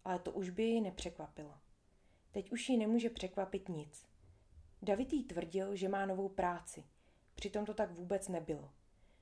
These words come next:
Když neměla službu a odpočívala, chodil prostě někam ven, Bůh ví kam. Ale včera to bylo jasné. Šel se někam opít. Po návratu z něj vypadlo, že ji občas sledoval.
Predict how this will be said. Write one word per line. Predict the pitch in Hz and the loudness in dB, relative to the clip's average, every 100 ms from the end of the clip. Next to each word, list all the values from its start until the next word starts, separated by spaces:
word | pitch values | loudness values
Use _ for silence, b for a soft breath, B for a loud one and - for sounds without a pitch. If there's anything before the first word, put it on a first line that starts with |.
| b | b
Když | 202 190 185 | -6 -4 0
neměla | 196 220 262 240 | 2 6 6 4
službu | - 185 175 196 - | 0 -2 -2 -4 -4
a | - | -4
odpočívala, | - - 185 - 202 196 190 190 - b b b b | -6 -8 -8 -6 -2 2 2 0 -10 b b b b
chodil | - 233 269 | 0 2 2
prostě | 269 269 - | 0 -2 0
někam | 190 190 202 175 | -2 0 -2 0
ven, | 165 156 151 165 - - - | -2 -2 -4 -12 -20 -20 -12
Bůh | 185 226 214 | -8 -6 -4
ví | 208 | -6
kam. | - 175 160 156 - - b b b b | -2 -2 -2 -10 -20 -20 b b b b
Ale | 185 180 | -2 0
včera | - 185 190 | -2 -4 -4
to | 190 202 | -2 -2
bylo | 202 208 | 0 2
jasné. | 196 175 - 156 147 - _ - b b b - | 2 0 -6 -10 -14 -20 _ -20 b b b -10
Šel | - 190 | -4 -2
se | 220 | 0
někam | 214 202 208 - | 0 2 0 0
opít. | 185 - 151 - - b b b b _ | -8 -8 -18 -20 -20 b b b b _
Po | 196 | 2
návratu | 190 208 233 240 262 | 4 4 2 2 4
z | |
něj | 254 233 | 6 6
vypadlo, | 185 180 180 180 180 202 233 | 6 0 0 2 0 0 -6
že | 196 202 | -2 0
ji | 202 | 0
občas | 170 - 208 - | -4 -6 -6 -4
sledoval. | 180 165 147 139 135 | -4 -2 -4 -6 -12